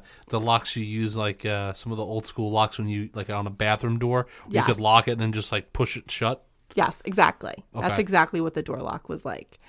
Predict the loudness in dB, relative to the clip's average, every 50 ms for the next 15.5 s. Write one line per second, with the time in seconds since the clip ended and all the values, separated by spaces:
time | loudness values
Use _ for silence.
0 | -20 _ _ -20 -20 -20 -20 _ _ _ _ -2 0 0 0 0 2 6 8 8
1 | 8 8 8 6 6 4 2 2 0 0 2 0 0 0 -2 -2 -2 -2 -4 -4
2 | -2 -4 -4 -6 -8 -8 -8 -10 -8 -8 -6 -8 -8 -8 -8 -8 -8 -6 -6 -6
3 | -6 -6 -6 -4 -2 -2 -2 -2 -4 -6 -8 -10 -12 -14 -14 -14 -16 -18 _ _
4 | _ -4 -2 0 0 0 0 -2 -4 -6 -6 -6 -8 -8 -8 -12 -12 -10 -8 -8
5 | -8 -8 -6 -6 -6 -6 -6 -8 -10 _ _ _ _ _ _ _ -20 -20 -20 _
6 | _ _ -2 0 2 2 2 2 0 0 0 0 0 -2 -4 -10 -14 -12 -10 -8
7 | -8 -4 -2 0 0 6 8 8 8 8 8 8 8 8 8 4 4 6 6 6
8 | 6 6 4 4 6 6 6 6 4 2 0 -2 0 0 0 -2 -4 -4 -4 -4
9 | -4 -4 -4 -6 -12 _ _ _ _ _ _ _ _ _ _ _ _ -20 -20 -20
10 | -20 _ _ -14 -14 -2 4 6 8 8 8 8 6 6 6 4 2 0 -6 _
11 | _ _ _ _ _ _ _ _ 2 2 4 4 4 4 2 2 0 0 2 2
12 | 2 2 2 -2 -6 -8 -8 -6 -6 -4 -6 -6 -6 -4 -4 -4 -4 -6 -10 -8
13 | -6 -8 -8 -6 -4 -2 0 0 2 2 0 0 -2 -4 -6 -8 -10 -10 -8 -6
14 | -4 -4 -4 -4 -6 -4 -2 -2 -4 -2 -4 -4 0 0 2 2 2 0 -2 -2
15 | -2 -2 -2 -4 -8 -10 -10 -10 -12 -12